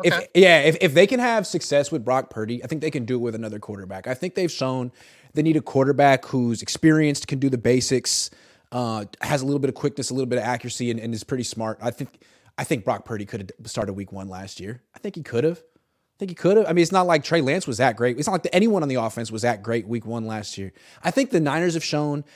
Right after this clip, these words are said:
Speaker 1: that if they can have success with Brock Purdy and that rookie, that they should keep doing it. I, I, I better
Speaker 2: Are
Speaker 1: to
Speaker 2: you
Speaker 1: bring
Speaker 2: rooting
Speaker 1: in
Speaker 2: for Stetson Bennett? 'Cause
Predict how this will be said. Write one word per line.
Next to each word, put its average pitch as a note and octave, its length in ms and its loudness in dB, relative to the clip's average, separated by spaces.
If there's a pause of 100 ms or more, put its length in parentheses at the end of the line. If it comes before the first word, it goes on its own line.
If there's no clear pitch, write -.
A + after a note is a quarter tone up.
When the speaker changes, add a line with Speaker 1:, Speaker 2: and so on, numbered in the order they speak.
(160)
Speaker 1:
that A#2 100 -2
if F#2 140 -8
they C#3 120 4
can F#3+ 120 -2
have F3+ 180 0
success D#3 360 -2
with B2 120 -2
Brock B2 240 2
Purdy A#2+ 300 -2
and G#2 140 -6
that A2 160 -2
rookie, B2 260 -4
that G#2 160 -8
they A#2+ 80 -2
should - 160 -10
keep F#2+ 180 -12
doing F#2 220 -12
it. E2+ 120 -18 (560)
I, D3+ 180 2
I, F3 140 0 (180)
I - 80 -8
better F3+ 300 8
Speaker 2:
Are - 20 2
Speaker 1:
to A#3+ 80 2
Speaker 2:
you G3+ 80 0
Speaker 1:
bring F#3 120 2
Speaker 2:
rooting E3 180 4
Speaker 1:
in D3+ 100 0
Speaker 2:
for - 60 -2
Stetson D3 420 -4
Bennett? D#3+ 320 -4 (720)
'Cause - 180 -8